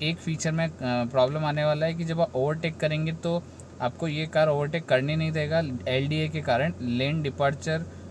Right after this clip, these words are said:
control एक आता है इसमें एक फीचर, तो उसको हम लोग ऑफ कर सकते हैं और उसको on भी कर सकते हैं। तो सबसे पहले हमने जो बात किया था mileage setting का, तो vehicle settings करके एक option है यहाँ पे,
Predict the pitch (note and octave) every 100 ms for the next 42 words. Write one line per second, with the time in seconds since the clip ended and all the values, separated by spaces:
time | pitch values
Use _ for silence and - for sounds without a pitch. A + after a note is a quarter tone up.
0 | - - B2+ B2+ D3 D3 A#2+ B2+ B2+ -
1 | B2+ A#2+ D3+ C#3 D3+ C3+ B2+ B2 A2+ C3
2 | D#3+ - - - C#3+ - E3+ E3+ E3+ E3+
3 | C#3 - C3+ B2 A#2+ F2+ C3 G3 D3+ C3+
4 | - F3 F3 C3+ C#3+ C3+ A#2+ A2 G2 G2+
5 | F#2 - - - D3 D3 B2+ E3+ D#3+ D#3+
6 | E3 D#3 D#3+ E3 D#3 C3 - D#3+ D3 D3+
7 | E3 D3+ B2 C3 D3 C#3 B2 B2+ A#2+ D#3
8 | - - - - D#3 C#3 C3+ F3 F3 D3
9 | C#3 D#3+ D#3 D3+ D3 D3+ C#3+ A#2+ C#3+ C3+
10 | C3 A#2+ G#2+ C3+